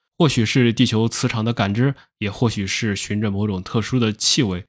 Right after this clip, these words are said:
又或许只是凭借着说不清楚的血脉的传承吧，这个目前没有定论。我参加的这个三文鱼节，其实就是可以看到他们这最后一跃，浩浩荡荡的从生活多年的大海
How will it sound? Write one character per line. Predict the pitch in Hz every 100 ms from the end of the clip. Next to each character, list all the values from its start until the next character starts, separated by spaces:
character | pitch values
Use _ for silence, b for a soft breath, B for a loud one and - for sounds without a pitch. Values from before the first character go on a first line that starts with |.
| _ _ _
又 | - 139
或 | 120 127
许 | 110 104 101
只 | -
是 | 120
凭 | - 101 101
借 | 120
着 | 104
说 | - 120
不 | 107
清 | - 120
楚 | 117 -
的 | 87 85 -
血 | - 135
脉 | 110 107
的 | 90
传 | - 95
承 | 98 92
吧， | 95 - -
这 | 101
个 | 92
目 | 98
前 | 92 - 98
没 | 92 104
有 |
定 | 98 - 113
论。 | 104 - _ _ _ _ _ -
我 | 120 117
参 | 151 151
加 | 156
的 | 135
这 | 135
个 | 120
三 | - 120
文 | 123
鱼 | 120 117
节， | 113 101 113 -
其 | -
实 | 117 117
就 | 117
是 | 107
可 | 107 104
以 | 98
看 | - 104
到 | 92
他 | - 107
们 | 101 90
这 | - 90 90
最 | - 104
后 | 113 95
一 | 92
跃， | 101 110 - - _
浩 | - 143 123
浩 | 123 113
荡 | 117 113
荡 | 117 113
的 | 98 85 -
从 | - 98 104
生 | - 127
活 | 117 104
多 | 107 123
年 | 117 107
的 | 107
大 | 113 107
海 | - -